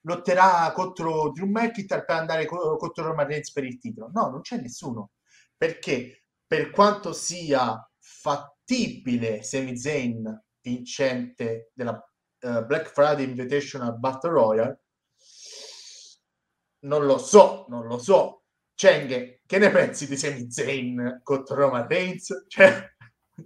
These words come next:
insomma, vedo già la tua faccia, cioè, attenzione, avviciniamo, vediamo bene la faccia di Cheng, che è un mix tra schifato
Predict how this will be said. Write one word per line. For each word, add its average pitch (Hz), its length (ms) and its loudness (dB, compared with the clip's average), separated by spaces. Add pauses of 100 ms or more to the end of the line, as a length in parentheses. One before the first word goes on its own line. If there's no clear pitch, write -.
insomma, - 600 -8 (920)
vedo 202 240 8
già 247 140 10
la 226 140 10
tua 214 160 8
faccia, 170 380 2
cioè, 160 140 2
attenzione, 160 600 0
avviciniamo, 185 680 0
vediamo 165 440 2
bene 156 220 2
la 143 120 2
faccia 139 320 0
di 135 100 -10
Cheng, 156 560 -6 (400)
che - 140 -2
è 151 40 4
un 160 180 0
mix 196 420 -4
tra 139 160 -4
schifato 226 1120 2